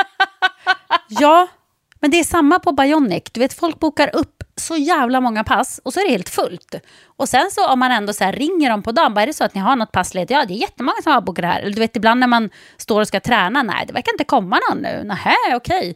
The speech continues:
Och efteråt, "Nej, det verkar som de efteråt inte kommer." Det, fan vad taskigt det där är. Då kan ju någon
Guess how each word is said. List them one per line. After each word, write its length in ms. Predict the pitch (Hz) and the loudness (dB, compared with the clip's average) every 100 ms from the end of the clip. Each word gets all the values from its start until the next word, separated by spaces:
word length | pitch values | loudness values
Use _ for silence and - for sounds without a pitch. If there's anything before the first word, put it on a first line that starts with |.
| - - | -14 -20
Och 180 | - 254 | -6 0
efteråt, 520 | 294 - - 330 339 - | 0 -2 -6 -2 -2 0
"Nej, 280 | 392 233 262 | 0 0 -2
det 100 | 269 | -2
verkar 260 | 381 392 | -4 -4
som 200 | 359 370 | -6 -4
de 300 | 285 311 330 | -2 -2 -2
efteråt 420 | 294 - 208 - 440 | -4 -6 -4 -4 -2
inte 140 | 262 | -4
kommer." 380 | - 175 392 330 - - - - | -2 -2 -2 -2 -4 -18 -12 -8
Det, 80 | |
fan 180 | - 494 | -2 2
vad 120 | 427 - | 2 2
taskigt 460 | 440 - - - | 0 0 -10 -4
det 100 | 269 | 0
där 200 | 190 160 | 2 2
är. 140 | 170 202 | 0 -2
Då 100 | 277 | 0
kan 120 | 403 | 0
ju 60 | |
någon 200 | 403 415 | 2 2